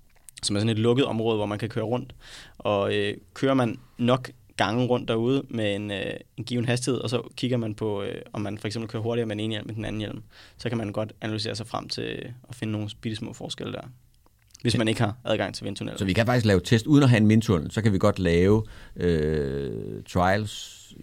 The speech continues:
Speaker 2: under kontrolleret forhold, og jeg har også købt, øh, sådan en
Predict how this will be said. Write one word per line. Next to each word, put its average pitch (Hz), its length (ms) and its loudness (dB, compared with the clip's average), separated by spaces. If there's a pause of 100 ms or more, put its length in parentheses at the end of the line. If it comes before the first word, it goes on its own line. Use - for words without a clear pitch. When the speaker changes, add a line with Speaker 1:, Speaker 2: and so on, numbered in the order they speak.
(260)
Speaker 2:
under 85 320 2
kontrolleret 87 580 0
forhold, 95 280 4
og 80 80 2
jeg 78 80 2
har 80 40 2
også 85 260 0
købt, - 300 0
øh, 123 120 0
sådan 101 160 0
en 92 80 2